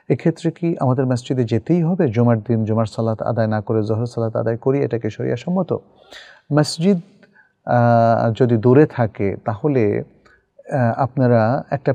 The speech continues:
প্রেয়ার রুমের ব্যবস্থা করতে পারেন আপনাদের অফিসে। আসলে যদি যেতেই আধা ঘন্টা লাগে আবার ফিরতে আধা ঘন্টা লাগবে, মাঝখানে অফিস তো এতটা অ্যালাউ করবে না। তাহলে অফিসের মধ্যে একটা প্রেয়ার রুম যদি আপনারা করতে পারেন, আপনারা অফিসকে বলে অনুমতি নেন, তাহলে সেখানে আপনারা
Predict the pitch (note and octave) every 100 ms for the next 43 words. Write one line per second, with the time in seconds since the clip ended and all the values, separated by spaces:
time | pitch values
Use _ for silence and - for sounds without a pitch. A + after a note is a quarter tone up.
0 | - D3+ F3+ F3 D3 B2+ A#2 A2+ A2 -
1 | A#2+ - A2 C3 B2 D3+ C#3+ - A2+ A2+
2 | - A#2+ C3 A#2 - - - - - -
3 | _ B2+ D#3 D3+ D#3 B2+ B2 C3+ C3 G#2+
4 | C3 - F#3 D#3 C3 B2+ B2+ A#2+ A#2+ A2+
5 | A#2 B2 - G3 - C3 A#2 A2+ G#2 A2+
6 | G#2 A2+ C3 - D#3 D#3 - C3 E3+ -
7 | D#3+ C#3 C#3+ D3 C#3 B2+ D3+ C#3+ B2 A#2
8 | C3 A1+ - _ - - _ D#3 F#3 A3
9 | - D3 C3+ A3+ G3+ A#3 F#3+ E3+ C#3 D#3
10 | C#3+ - C3 - C#3+ E3+ F#3 E3 E3+ E3+
11 | - _ _ C#3 B2+ B2 A#2+ A#2 - A2
12 | - A2+ A2+ C#3+ C3+ - A2+ A2+ A#2+ -
13 | A#2 - A2+ G2+ A2+ A2+ C3+ D#3+ - _
14 | _ - D#3+ F#3+ E3+ B2 A2 C#3+ C#3 A2+
15 | A#2 G#2 B2 A#2+ D3+ D#3 - D3+